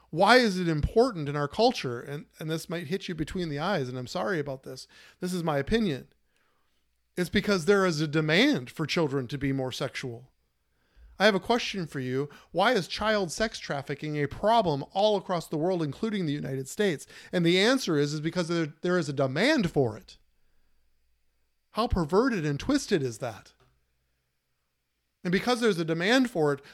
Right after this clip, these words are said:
let's try to sexualize our children. Let's try to make, make children more sexual earlier to meet the demand.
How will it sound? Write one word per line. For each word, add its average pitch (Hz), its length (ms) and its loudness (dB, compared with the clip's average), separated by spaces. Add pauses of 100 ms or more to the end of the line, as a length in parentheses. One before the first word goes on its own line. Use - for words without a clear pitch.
let's 240 180 2
try 233 220 -2
to 185 80 2
sexualize 165 800 0
our 147 140 -2
children. 226 420 -2 (200)
Let's 170 140 2
try 226 120 2
to 190 100 2
make, 190 300 0 (300)
make 190 300 0 (300)
children 220 440 4 (180)
more 208 240 6
sexual 185 720 0
earlier 226 640 4 (760)
to 180 100 0
meet 196 220 4
the 175 80 0
demand. 143 540 -2